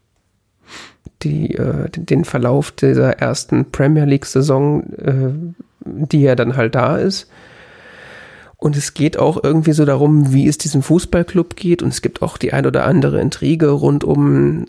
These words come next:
äh, diverse Dinge, ohne jetzt irgendwas spoilern zu wollen. Aber eigentlich ist das so eine, ja, ganz ko-, ganz komisch, so, so eine, so eine Feel-Good-Komödie fast schon.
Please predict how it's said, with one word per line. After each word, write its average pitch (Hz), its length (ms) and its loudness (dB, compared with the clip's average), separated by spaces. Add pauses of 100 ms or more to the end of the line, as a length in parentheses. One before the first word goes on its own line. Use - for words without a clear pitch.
äh, 135 480 -2 (240)
diverse 147 600 -2
Dinge, 160 360 4
ohne 143 240 2
jetzt 147 160 0
irgendwas 147 300 -2
spoilern 143 340 0
zu 156 200 0
wollen. 156 280 2 (100)
Aber 135 520 0 (260)
eigentlich 170 540 -2
ist - 160 -4
das 147 100 0
so - 80 0
eine, 143 540 2 (2000)
ja, - 120 -14 (320)
ganz - 320 -6
ko-, 175 180 -2
ganz 165 300 -2
komisch, 180 380 2
so, 156 180 2
so 156 100 2
eine, 143 240 4
so 135 80 0
eine 135 200 0 (180)
Feel-Good-Komödie 170 2000 0
fast - 400 -6
schon. 220 300 -2